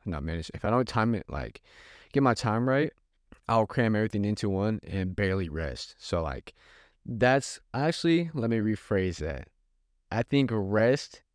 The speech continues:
is the most increase I need in my life. I'm constantly on the go. I'm constantly moving. And I know, I know how to, uh, like, rest and everything. So, like, for example, I know how to sleep, of course. Like, everybody sleeps, but the true definition of resting is, like, you know,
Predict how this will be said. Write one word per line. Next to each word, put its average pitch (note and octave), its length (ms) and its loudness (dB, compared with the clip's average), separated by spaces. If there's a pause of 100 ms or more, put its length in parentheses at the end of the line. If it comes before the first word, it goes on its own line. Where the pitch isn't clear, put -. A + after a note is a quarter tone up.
is A#2 160 -4
the A2+ 100 0
most G#2 520 0 (200)
increase B2 440 0
I G#2+ 80 2
need F#2+ 200 0
in - 60 -4
my D#2+ 100 -4
life. D#2+ 360 -6 (640)
I'm A#2 120 -4
constantly B2+ 380 0
on A#2 60 0
the G2+ 60 -2
go. G2+ 300 0 (160)
I'm A#2 120 -6
constantly A#2 440 -2
moving. F#2+ 400 -2 (300)
And F#2+ 340 -2
I B2 60 -4
know, D#3+ 240 2
I C3 100 2
know D#3+ 220 2
how E3 120 2
to, D3 80 2
uh, A2+ 420 2 (200)
like, F#2 380 -2 (220)
rest B2+ 400 0
and E3+ 100 2
everything. F3+ 480 0 (280)
So, - 140 0
like, C3+ 120 2
for C3+ 120 2
example, A#2+ 320 0
I A2 40 2
know B2+ 100 2
how D3+ 60 4
to B2 80 -2
sleep, A#2 300 -2 (120)
of A#2 100 -8
course. A2+ 420 -2
Like, F#2+ 140 -2
everybody A2+ 300 2
sleeps, A2+ 280 -2
but - 160 -2
the F#2+ 80 0
true B2 320 0
definition G#2+ 500 -2
of D#2+ 60 -4
resting G2 300 0
is, - 80 -10
like, C2 200 -4 (220)
you - 100 -4
know, D#2+ 220 -4